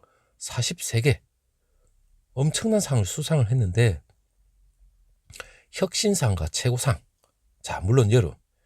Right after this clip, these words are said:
최고 혁신상을 무려 네 개 포함해서 사십세 개입니다. 얼마나 대단합니까? 근데 제가 여러분, 이 혁신상과 최고 혁신상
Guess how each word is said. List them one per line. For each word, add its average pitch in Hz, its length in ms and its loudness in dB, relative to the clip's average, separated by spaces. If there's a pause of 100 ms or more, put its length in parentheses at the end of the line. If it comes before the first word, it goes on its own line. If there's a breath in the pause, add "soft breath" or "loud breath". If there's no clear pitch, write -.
(420)
최고 160 380 0
혁신상을 101 800 -4
무려 87 260 -2
네 76 160 -4
개 - 240 0 (2250)
포함해서 147 440 -2
사십세 - 460 -6
개입니다. 87 360 -8 (1000)
얼마나 101 420 2
대단합니까? 98 640 -4 (720)
근데 156 220 2
제가 135 260 6
여러분, 113 220 2 (420 soft breath)
이 151 160 -6
혁신상과 151 680 -2
최고 151 280 -4
혁신상 165 520 -6